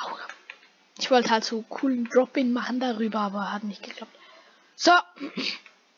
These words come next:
Müsst ihr selber schauen, wie weit ihr das macht. Ich muss es jetzt für meine persönlichen Zwecke nicht so weit machen. So, und jetzt kommt hier noch eine normale Truhe hin, die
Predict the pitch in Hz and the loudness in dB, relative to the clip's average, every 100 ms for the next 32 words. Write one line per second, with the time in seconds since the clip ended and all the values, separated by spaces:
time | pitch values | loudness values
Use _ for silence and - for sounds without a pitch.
0 | _ _ _ _ _ _ _ _ _ _ | _ _ _ _ _ _ _ _ _ _
1 | _ _ - 240 240 269 285 320 330 320 | _ _ -10 -4 2 4 6 4 4 4
2 | 302 294 269 269 277 262 262 247 - - | 4 4 2 2 0 0 2 2 0 -20
3 | - - - - 262 254 - - 226 214 | -20 -20 -20 -2 0 0 -2 -6 -4 -2
4 | 220 202 185 185 - - 208 202 196 208 | -4 -2 -4 -4 -12 -8 -6 -2 0 0
5 | 214 208 202 196 196 190 190 196 196 208 | 0 -6 -6 -6 -6 -6 -6 -6 -6 -6
6 | - 220 220 214 214 - 320 - _ - | -2 2 2 2 -6 -6 -12 -14 _ -20
7 | - - - 196 202 262 - 247 220 - | -10 -6 0 2 6 4 2 -6 -6 -4
8 | 226 262 262 269 262 233 214 202 190 202 | -2 2 4 4 4 0 0 4 6 6
9 | 247 - 294 294 427 - _ _ _ _ | 4 6 6 6 0 -10 _ _ _ _
10 | _ _ _ - 208 214 285 359 | _ _ _ -10 0 4 6 6